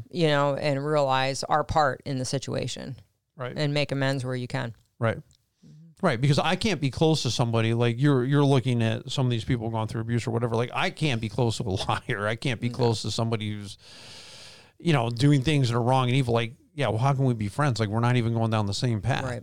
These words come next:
Speaker 2: You know what I mean? So get it together. So I appreciate Christ. Like, when he felt that aloneness,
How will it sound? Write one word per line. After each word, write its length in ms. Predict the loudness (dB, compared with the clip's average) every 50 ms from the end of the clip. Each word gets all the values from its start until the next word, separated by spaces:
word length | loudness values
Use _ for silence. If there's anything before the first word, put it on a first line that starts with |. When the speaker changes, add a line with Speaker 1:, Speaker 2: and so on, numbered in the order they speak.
| -14 _ _
Speaker 2:
You 120 | -4 -2
know 60 | 0
what 60 | 2 2
I 40 |
mean? 200 | 2 2 2 2
So 260 | 2 2 2 4 2 2
get 200 | 2 2 2 2
it 80 | 0 -2
together. 320 | -2 0 2 2 2 2
So 140 | 2 2 2
I 40 | 2
appreciate 520 | 2 2 2 2 2 2 2 2 2 0
Christ. 380 | -2 0 2 2 2 2 0 -2
Like, 140 | -4 -4
when 140 | -4 -4 -2
he 160 | -2 0 -2
felt 340 | -2 0 2 2 2 2 2
that 180 | 2 2 2 2
aloneness, 640 | 2 2 2 4 4 4 4 2 2 0 -2 -4